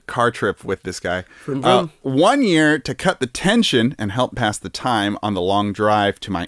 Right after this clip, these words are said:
Speaker 1: aunt's house for Christmas dinner. What is this, a recipe? Jesus. My
Speaker 2: What?
Speaker 1: sister started asking us would you rather questions. I sat there, seat belted into the family sedan,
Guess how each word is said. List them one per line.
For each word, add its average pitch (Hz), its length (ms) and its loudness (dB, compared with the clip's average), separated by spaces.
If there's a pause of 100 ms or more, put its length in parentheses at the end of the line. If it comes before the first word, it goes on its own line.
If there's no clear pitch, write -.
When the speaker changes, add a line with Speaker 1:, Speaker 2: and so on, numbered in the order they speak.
(100)
Speaker 1:
aunt's 190 300 0
house 113 260 -2
for - 160 -6
Christmas 170 600 0
dinner. 160 260 2 (180)
What 226 160 4
is 277 180 0
this, 208 220 4
a 160 80 4
recipe? 214 840 0
Jesus. 147 580 -2 (460)
My - 220 4
Speaker 2:
What? 392 180 4
Speaker 1:
sister 170 560 4
started 160 520 2
asking 110 500 0
us 131 160 -2
would 95 160 -2
you 107 100 0
rather 101 240 4
questions. - 500 -8
I - 120 -10
sat 165 400 0
there, 110 240 2
seat - 340 -6
belted 101 400 -2
into 98 260 -2
the 92 100 -2
family 107 500 -2
sedan, 101 680 -2